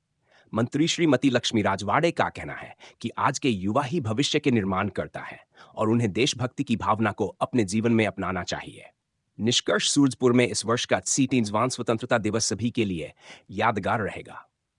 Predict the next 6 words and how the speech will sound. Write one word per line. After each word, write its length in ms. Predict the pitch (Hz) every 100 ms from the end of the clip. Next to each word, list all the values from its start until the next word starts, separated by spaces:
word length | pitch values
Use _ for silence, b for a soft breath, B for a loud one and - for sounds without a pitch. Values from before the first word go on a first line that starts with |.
| _ 98
ध्वजारोहण 760 | 98 117 117 120 120 123 131
के 160 | 127 113
बाद 300 | 101 117 117
आयोजित 500 | 101 110 117 101 -
सांस्कृतिक 720 | - 123 139 - 147 147 131
कार्यक्रम 560 | - 107 98 - 71